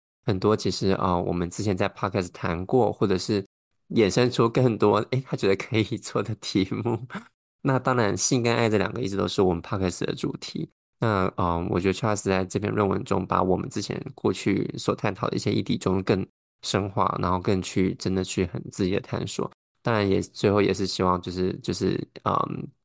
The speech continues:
这一切都能对他，呃，就祝 Charles 这些都能顺利。那，呃，我觉得中间有一些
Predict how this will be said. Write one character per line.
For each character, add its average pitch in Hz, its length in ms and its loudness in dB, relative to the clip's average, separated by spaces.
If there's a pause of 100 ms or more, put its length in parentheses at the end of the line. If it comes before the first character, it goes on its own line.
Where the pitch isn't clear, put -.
这 - 120 2
一 101 60 4
切 107 120 4
都 98 140 2
能 98 120 0 (220)
对 101 100 0
他， 98 140 2 (140)
呃， 104 140 2 (200)
就 120 100 2
祝 107 240 4
Charles 95 300 0
这 101 100 0
些 92 80 2
都 92 140 2
能 - 140 -6
顺 - 280 -4
利。 69 160 -2 (340)
那， 110 320 2
呃， 98 280 0
我 95 160 2
觉 120 100 -4
得 143 220 2
中 175 240 0
间 185 100 2
有 139 140 0
一 135 60 -6
些 135 400 2